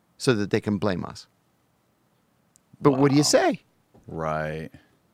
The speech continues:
Speaker 2: When you were with the C I A, did you have any kind of, any kind of communication with these major publications?
Speaker 1: Never.
Speaker 2: Never.
Speaker 1: Never. In fact, one time,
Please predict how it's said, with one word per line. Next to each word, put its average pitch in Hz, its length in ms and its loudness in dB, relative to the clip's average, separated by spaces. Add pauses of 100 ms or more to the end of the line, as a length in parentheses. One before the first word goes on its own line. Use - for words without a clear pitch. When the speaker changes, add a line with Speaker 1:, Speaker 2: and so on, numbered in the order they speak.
(240)
Speaker 2:
When 120 160 0
you 139 140 4
were 143 100 4
with 135 120 2
the 143 80 -6
C 139 200 0
I 131 100 6
A, 135 100 2
did 98 200 -2
you 113 120 2
have 113 220 0
any 113 200 0
kind 117 200 0
of, 104 340 -4 (380)
any 110 140 0
kind 113 120 -2
of 107 80 -4
communication 104 600 -2
with 104 140 -4
these 107 200 -2
major 104 220 -2
publications? 110 760 -4
Speaker 1:
Never. 120 440 2 (160)
Speaker 2:
Never. 78 360 0 (220)
Speaker 1:
Never. 117 580 4
In 127 140 2
fact, 143 340 2
one 160 580 4
time, 117 600 0